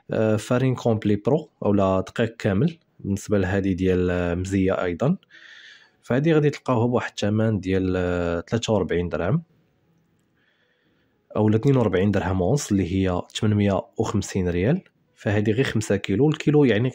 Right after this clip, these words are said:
غادي تقام عليكم بواحد الثمن ديال ثمانية ديال الدراهم ونص اللي هي مية وسبعين ريال. وكاين معنا دقيق ديال الحلويات من القمح الطري ديال ميمونه، فهذه عشرة كيلو كتجي مع واحد جوج كيلو فابور. فبالنسبه ل اثناش كيلو غادي تلقاوها عندهم بواحد الثمن ديال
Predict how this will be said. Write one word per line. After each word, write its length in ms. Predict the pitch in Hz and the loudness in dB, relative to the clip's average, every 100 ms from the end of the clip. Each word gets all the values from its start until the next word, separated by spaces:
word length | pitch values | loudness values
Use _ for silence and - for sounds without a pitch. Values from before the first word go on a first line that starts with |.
| - | -4
غادي 180 | 120 120 | -2 -4
تقام 300 | - 120 104 | -4 -2 0
عليكم 260 | 120 123 | 0 0
بواحد 140 | 107 - | -2 -2
الثمن 300 | 110 120 110 | -2 -2 0
ديال 140 | 104 | -2
ثمانية 240 | - 113 | 0 0
ديال 180 | 107 101 | 2 0
الدراهم 320 | 87 95 92 | 0 -2 0
ونص 300 | 95 160 - | 0 0 0
اللي 280 | 104 92 95 | 0 0 0
هي 160 | 110 143 - - - - - 104 | 0 -2 -8 -20 -18 -20 -8 0
مية 240 | 113 151 - | 0 0 -2
وسبعين 420 | 120 95 98 110 | -4 0 2 2
ريال. 220 | 95 87 | 0 -4
وكاين 240 | - 165 139 | -2 0 0
معنا 200 | 139 160 | 2 0
دقيق 300 | - 143 123 | -2 -8 0
ديال 140 | 135 | 0
الحلويات 540 | - 131 131 127 123 | 2 2 4 4 2
من 60 | 117 | -2
القمح 300 | 113 104 - | -2 -4 -6
الطري 340 | - 104 139 | -4 0 2
ديال 280 | 123 110 107 120 | 2 4 4 4
ميمونه، 520 | 120 107 95 120 170 - - - - | 4 4 4 2 -2 -10 -18 -18 -4
فهذه 280 | 127 135 95 | 0 2 0
عشرة 280 | - 117 | 0 -2
كيلو 300 | 117 127 143 | 0 2 2
كتجي 320 | 147 123 110 110 | 2 0 2 2
مع 200 | 92 104 | 2 2
واحد 280 | 104 - | 2 0
جوج 220 | 101 120 - | -2 -2 0
كيلو 240 | 113 101 | 0 0
فابور. 440 | - 92 98 190 - _ - - - - - | 0 -2 2 0 0 _ -20 -20 -18 -18 -10
فبالنسبه 520 | - 120 139 - 117 131 | -2 0 2 0 0 -2
ل 20 | |
اثناش 360 | - 139 - | 0 -2 0
كيلو 460 | 117 - 131 185 - _ 101 | -4 0 2 2 0 _ -2
غادي 240 | 113 120 | 0 0
تلقاوها 420 | 117 - 117 104 | -2 0 2 2
عندهم 240 | 95 127 117 | 2 0 0
بواحد 180 | - | -2
الثمن 380 | - 104 123 117 | -4 -2 0 0
ديال 180 | 104 | 0